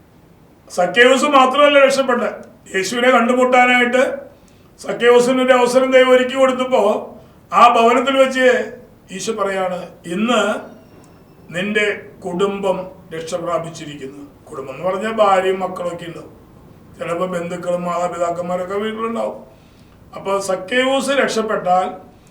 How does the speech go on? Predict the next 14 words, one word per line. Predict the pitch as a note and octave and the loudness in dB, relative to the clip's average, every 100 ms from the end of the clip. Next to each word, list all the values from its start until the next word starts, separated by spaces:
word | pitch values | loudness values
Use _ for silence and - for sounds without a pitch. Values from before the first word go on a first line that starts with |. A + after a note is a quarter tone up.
| _ - | _ -10
സക്കേവൂസിന്റെ | E3 D#3+ F#3 F#3+ F#3+ F#3 G3 G3 G3 F#3+ - - - E3 | -8 -6 -2 -2 -2 -6 -8 -4 -2 -2 -4 -12 -18 -8
ജീവിതം | E3+ F3+ F3+ F3+ | -4 0 0 2
വഴി | F3+ G#3 C4+ E4+ - - _ _ _ - | 2 2 -2 -6 -12 -20 _ _ _ -10
അവന്റെ | D3 E3 F3 | -6 -4 0
ഭാര്യ, | C#3+ E3 E3+ F#3+ - - - - _ _ D3+ | 0 2 0 0 0 -4 -18 -20 _ _ -12
മക്കള്, | D#3+ D#3 F#3 G#3 - - - D#3 | -10 -8 -6 -4 -4 -8 -14 -6
മാതാപിതാക്കന്മാര്, | D#3+ F3 F3 F#3+ F#3+ - F#3+ G3 G3 G#3 A3 - - | -2 -2 -2 -2 -2 -4 -6 -2 -2 -2 -4 -10 -8
സഹോദരങ്ങള്, | D#3 D3 F3+ F#3+ F#3+ G3 G3+ - - | -4 0 0 -2 -4 -4 -4 -6 -8
ബന്ധുമിത്രാദികൾ, | E3 E3+ G3 F#3+ G3 G3 G3+ F#3+ | -8 -6 -8 -2 0 4 2 2
വലിയൊരു | G#3+ C4 C#4 C4+ | -2 -2 -4 -6
സമൂഹത്തെയാണ് | - G#3 A#3 B3 B3 D4 C#4 C4+ C#4 C4+ - - - _ F#3 | -4 -4 -2 -2 0 4 6 6 2 0 -12 -20 -20 _ -2
ദൈവം | G3 G3+ G#3 G3+ | 2 2 0 -4
കണ്ടിട്ട് | G3 G3 F#3 F#3+ F#3 F#3 F#3 | -4 -4 -6 -6 -6 -10 -14
രക്ഷിക്കപ്പെടുന്നത്. | E3+ F#3 E3+ E3+ E3 D#3+ D3 | -14 -14 -12 -10 -10 -10 -12